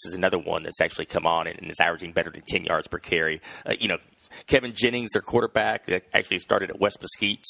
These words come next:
a couple of years ago, um, and actually played early on as an underclassman, so he has some talent. They haven't asked him to do a lot, but he's been, he's been efficient.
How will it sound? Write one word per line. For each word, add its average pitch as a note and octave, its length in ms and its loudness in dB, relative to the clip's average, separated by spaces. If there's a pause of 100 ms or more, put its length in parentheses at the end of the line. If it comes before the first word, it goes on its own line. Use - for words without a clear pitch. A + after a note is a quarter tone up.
(180)
a - 100 -20
couple G#2 220 -2
of F#2+ 60 -2
years F#2+ 200 0
ago, G2+ 380 4 (320)
um, E2 500 0 (100)
and F2+ 280 -4 (100)
actually G#2 240 2
played G#2 480 0 (400)
early A2 240 2
on G2+ 100 2
as F#2+ 100 -8
an - 60 -8 (100)
underclassman, G2+ 560 0
so - 140 -4
he D3 140 2
has C3 120 2
some - 120 -18
talent. G2 360 2
They - 80 0
haven't G#2 160 0
asked G2+ 220 0
him F#2+ 100 -2
to G2 120 -4
do F#2 80 0
a - 20 -2
lot, E2+ 340 2
but F#2+ 100 -4
he's E2 120 -6
been, F2+ 320 -2 (220)
he's G#2 120 0
been F#2+ 140 2
efficient. G#2 500 -2